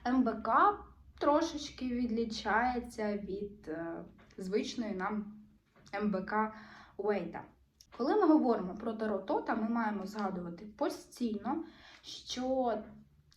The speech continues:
УЕЙТ, е, у нас не зав'язаний на планетах, на знаках зодіаку, а якраз таки Кроу, це автор колоди Таро Тота, він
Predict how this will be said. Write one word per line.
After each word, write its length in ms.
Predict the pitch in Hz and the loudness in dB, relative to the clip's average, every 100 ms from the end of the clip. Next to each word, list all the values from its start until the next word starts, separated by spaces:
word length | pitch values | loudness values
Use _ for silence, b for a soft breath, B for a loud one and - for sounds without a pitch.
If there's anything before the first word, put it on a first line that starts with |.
| - | -8
УЕЙТ, 460 | 220 240 247 240 226 | 0 2 2 -2 -6
е, 180 | 185 196 196 190 190 220 - 208 | -6 -6 -8 -8 -10 -12 -10 -4
у 60 | |
нас 320 | 220 214 - | -2 -2 -2
не 220 | 240 240 233 | 2 2 4
зав'язаний 840 | 226 214 196 196 208 277 330 - - - - 254 | 2 2 0 0 -2 0 -2 -4 -14 -20 -8 0
на 560 | 262 269 262 254 240 240 | 2 2 2 2 -2 -2
планетах, 720 | 208 190 269 311 294 285 - | -4 2 4 4 4 4 0
на 280 | 220 202 196 | -6 -6 -6
знаках 380 | - 196 214 208 | -6 -8 -6 -6
зодіаку, 720 | 208 180 208 277 311 285 262 B B B | -6 0 4 4 2 -4 -8 B B B
а 160 | 214 226 | -2 0
якраз 380 | 208 202 190 - | 0 -2 -6 -8
таки 260 | 196 190 | -12 -10
Кроу, 420 | 185 - 285 453 427 | -6 2 6 6 6
це 160 | 240 240 | 2 2
автор 460 | 233 214 208 196 196 - | 2 2 -2 -6 -6 -8
колоди 580 | 240 233 220 208 190 170 - - | -2 2 4 2 0 -6 -10 -8
Таро 240 | 220 214 | 0 0
Тота, 320 | 214 214 180 - B B B - | 0 -2 -4 -8 B B B -8
він 400 | 202 269 403 359 | 0 4 4 2